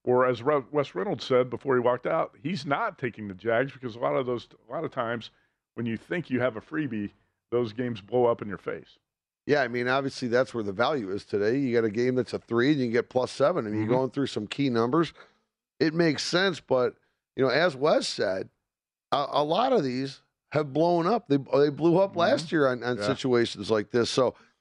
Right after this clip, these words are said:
Speaker 2: I can understand Wes's position of, of, uh, of saying, "I'm gonna pass." I mean, I don't think anybody's gonna take the Chargers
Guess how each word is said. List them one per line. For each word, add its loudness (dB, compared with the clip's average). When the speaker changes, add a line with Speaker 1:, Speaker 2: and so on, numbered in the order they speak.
Speaker 2:
I 2
can 0
understand 2
Wes's 0
position -2
of, -2
of, 0
uh, 2
of 0
saying, 0
"I'm 2
gonna -2
pass." -2
I -4
mean, 0
I 0
don't 0
think -2
anybody's 0
gonna -4
take 0
the -10
Chargers -2